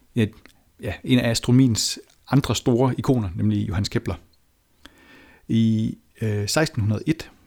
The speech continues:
den fireogtyvende oktober, der, øh, døde, øh, Tycho Brahe, fireoghalvtreds år gammel. Øh, og der har været mange spekulationer om, øh, årsagen til hans død.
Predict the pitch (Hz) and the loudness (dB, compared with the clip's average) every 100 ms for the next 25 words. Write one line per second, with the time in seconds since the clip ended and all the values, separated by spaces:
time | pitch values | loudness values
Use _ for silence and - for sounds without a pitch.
0 | - 95 101 - 127 - 120 107 - 131 | -10 -10 -10 -10 -8 -4 -4 -4 -6 -6
1 | 95 - 123 104 95 92 90 _ _ - | -6 -2 0 0 -2 -4 -8 _ _ -4
2 | 107 110 - 113 95 - 95 95 107 - | -4 -4 -10 -8 -6 -6 -6 -6 -6 -12
3 | _ _ 123 113 110 104 101 104 113 - | _ _ -4 -2 -4 -6 -6 -4 -4 -6
4 | _ _ - - _ - - _ _ - | _ _ -20 -20 _ -8 -8 _ _ 0
5 | 107 107 107 117 123 - 113 104 - 139 | 2 4 4 4 4 4 2 2 4 4
6 | 110 95 104 104 98 90 - _ - - | 4 2 0 0 -4 -6 -12 _ -20 -10
7 | - 127 107 98 101 98 - 113 | -2 0 0 -2 -2 -4 -2 -2